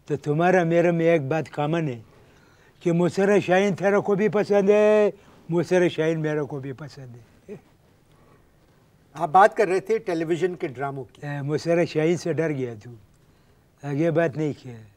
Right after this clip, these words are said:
Speaker 2: मैं क्यों डरूंगा?
Speaker 1: हाँ, डरते है।
Speaker 2: मैं नहीं डरता।
Speaker 1: डर गया?
Speaker 2: नहीं, नहीं, मैं दोस्त है मेरी वो।
Speaker 1: अच्छा, आपका वो है, तेरा औरत, वो औरत है, तू मर्द है, तुम्हारे दोस्ती कैसा हो सकता है? झूठ बात बोलता है तू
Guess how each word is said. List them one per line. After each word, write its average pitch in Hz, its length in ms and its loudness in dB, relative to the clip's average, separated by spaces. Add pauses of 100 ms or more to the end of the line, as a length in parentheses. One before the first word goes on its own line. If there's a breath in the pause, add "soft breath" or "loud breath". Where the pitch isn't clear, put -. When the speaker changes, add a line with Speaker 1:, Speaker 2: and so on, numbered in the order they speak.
(120)
Speaker 2:
मैं 139 240 -4
क्यों 226 160 -4
डरूंगा? 160 360 -2 (140)
Speaker 1:
हाँ, 139 160 -6
डरते 139 340 -6
है। 143 120 -2
Speaker 2:
मैं 170 120 -2
नहीं 202 120 0
डरता। - 280 -8 (120)
Speaker 1:
डर 151 140 -6
गया? 127 380 -8 (140)
Speaker 2:
नहीं, 190 120 -4
नहीं, 202 140 -8
मैं 208 160 -4
दोस्त 185 300 0
है 170 60 -6
मेरी 123 160 -10
वो। - 160 -20 (100)
Speaker 1:
अच्छा, 156 360 -4
आपका 156 240 -8 (480 soft breath)
वो 160 60 -8
है, 175 240 0
तेरा 170 380 -2
औरत, 165 380 0 (380 soft breath)
वो 175 280 -2
औरत 180 240 4
है, 170 120 2
तू 170 180 -4
मर्द 156 340 0
है, 156 100 -2
तुम्हारे 156 360 -4
दोस्ती 165 320 -4
कैसा 160 260 -6
हो 139 100 -6
सकता 120 320 -16
है? 113 120 -20 (400 soft breath)
झूठ 214 140 4
बात 156 220 2
बोलता 123 360 -10
है 120 140 -16
तू 123 140 -20